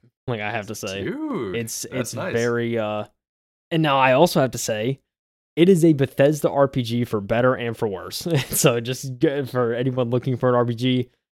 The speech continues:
Speaker 1: if you're looking to play it, just go into it with that in mind. It is on Game Pass though, so if you have Game Pass,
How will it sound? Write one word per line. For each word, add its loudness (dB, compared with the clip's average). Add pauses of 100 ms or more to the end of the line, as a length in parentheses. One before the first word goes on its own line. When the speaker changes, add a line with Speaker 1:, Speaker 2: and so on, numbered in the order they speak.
(120)
Speaker 1:
if -8
you're -6
looking -2
to 0
play 0
it, 0
just -10
go -4
into -6
it -8 (400)
with -4
that 0
in -4
mind. -6
It -8
is -6
on -4
Game -6
Pass -4
though, -4
so -10
if -12
you -16
have -6
Game -4
Pass, -4